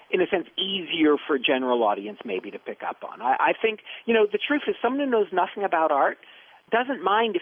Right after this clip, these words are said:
they get old cliches or new fascinating statements. Might as well give them something new because they won't even know that they're getting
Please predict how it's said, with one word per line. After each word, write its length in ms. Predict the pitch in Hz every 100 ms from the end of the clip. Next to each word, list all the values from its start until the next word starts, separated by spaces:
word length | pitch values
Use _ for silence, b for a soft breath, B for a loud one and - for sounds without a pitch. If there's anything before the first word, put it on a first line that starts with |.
| -
they 80 | 156
get 220 | 175 -
old 340 | - - 196 -
cliches 680 | 196 165 - 175 190 202 175
or 160 | 175 170
new 240 | 180 202 -
fascinating 840 | 170 196 - 196 185 185 185 190 190 b b - -
statements. 420 | 247 302 233 202
Might 140 | 156 214
as 60 | 233
well 100 | 226
give 220 | 202 214
them 140 | 233 -
something 280 | 180 180 165
new 180 | 254 233
because 200 | 175 165
they 100 | 240
won't 200 | 254 208 -
even 200 | 233 165
know 320 | 170 262 170
that 140 | 127 -
they're 100 | 143
getting 280 | 135 156